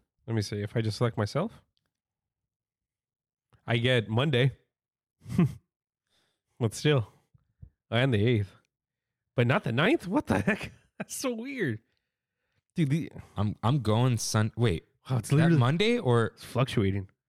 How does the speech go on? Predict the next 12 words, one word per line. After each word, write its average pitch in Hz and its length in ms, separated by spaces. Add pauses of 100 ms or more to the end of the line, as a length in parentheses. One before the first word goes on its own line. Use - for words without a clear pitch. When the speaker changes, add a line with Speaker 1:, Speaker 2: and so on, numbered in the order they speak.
(500)
Speaker 1:
a - 40
lot. 95 300 (480)
Monday's 135 320
open 117 200
for - 120
me 104 120
now. 101 180 (640)
But, 104 140
like, 90 180
now. 95 340 (1500)
Speaker 2:
I'm 95 100
gonna, 120 260